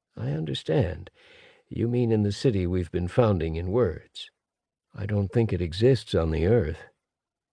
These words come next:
But perhaps it's laid up as a model in heaven for anyone to look at who wishes to found himself. It makes no difference whether it exists or ever will exist here. He'll practice the politics only of it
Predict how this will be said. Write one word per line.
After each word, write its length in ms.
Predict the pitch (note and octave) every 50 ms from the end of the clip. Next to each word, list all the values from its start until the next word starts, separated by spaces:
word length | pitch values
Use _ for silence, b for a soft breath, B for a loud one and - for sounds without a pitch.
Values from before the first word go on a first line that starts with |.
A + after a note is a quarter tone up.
| _ b b b b b b b b b b b
But 160 | - F3+ F3
perhaps 460 | - F3+ D#3+ F3+ G3 G3+ G#3 - -
it's 180 | D#3 C#3 - -
laid 260 | C3+ C#3 C3+ C#3 B2
up 220 | C3 C3 C#3 -
as 160 | - A2 G2+ G2+
a 80 | G#2+
model 420 | G2 G2 G#2+ A2 A2+ G#2+ A2 G#2+ G#2+
in 140 | A2+ A#2
heaven 720 | A#2 G2 B2+ F3 E3 A#2+ E2+ D#2+ C#2 C#2 C2+ B1+ B1+ B1 -
for 220 | - - E2+ F2+
anyone 400 | G2+ G#2 G2 F2+ F2 F2+ F2 E2+
to 80 | D#2 E2+
look 260 | F2+ G#2 G#2+ G#2 -
at 280 | F2 E2 F2+ A2 A2+ A2+
who 100 | A2 E2
wishes 420 | D#2 G2 G#2 G#2 - F2 D#2+ D2
to 120 | - - F2+
found 340 | - D#3+ C#3+ B2 F#2 D2 D2
himself. 680 | D2 B1+ B1 - - - - - - - - - - b b b b b b b b b b b
It 100 | - -
makes 240 | F#2+ G2+ G2+ - -
no 140 | G2+ F#2+ F2
difference 560 | D#2 A2 A#2 - - F2 D#2 F#2+ A2+ - -
whether 320 | F2 E2+ E2+ E2 E2 D#2+
it 100 | D#2+ D2
exists 680 | D#2+ D#2 C#2+ D#2 E2+ F#2+ F2+ D#2+ F#2 B2+ C#3 - - -
or 160 | D#2 D#2+ E2+
ever 260 | E2+ E2+ D#2+ F2+ E2+ D#2+
will 380 | E2 B2+ D#3+ E3 C3+ F#2+ D2+
exist 540 | C#2 C2+ C2+ D2+ F2 F2 D2+ C#2+ - - -
here. 440 | - G2+ F2 - - - - - _ _ _ _ _ _ _ _ _ _ _ _
He'll 200 | - - G2 F2+
practice 640 | - - B2 A2+ G#2+ G#2+ - - E2 E2 D#2 - -
the 100 | - D#2
politics 680 | - - B2 A#2 G#2 E2+ D#2 - F#2+ F2 E2 - -
only 360 | G#2 G#2 G2+ F2+ E2 D#2+ D#2
of 120 | D#2 D#2 D#2
it 340 | G#2 G2 D#2 E2 A#2+ - -